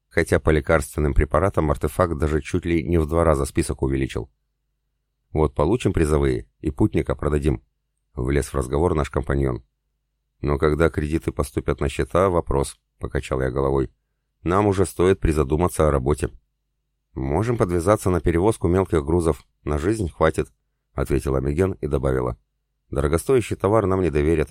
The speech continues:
как и важную переписку. Мы себя ещё не зарекомендовали».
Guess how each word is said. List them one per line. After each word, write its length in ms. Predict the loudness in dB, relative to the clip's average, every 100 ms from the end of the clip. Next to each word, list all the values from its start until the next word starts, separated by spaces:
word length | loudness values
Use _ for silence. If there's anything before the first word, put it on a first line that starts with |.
| _ _
как 200 | -6 0
и 40 | 2
важную 340 | 2 2 0
переписку. 580 | 0 0 -2 -4 -8 -12 _ _ -10
Мы 140 | -6
себя 300 | -2 0 2
ещё 300 | 2 0 -2 -2
не 140 | -2
зарекомендовали». 800 | -2 -2 -2 -2 -2 0 0 -2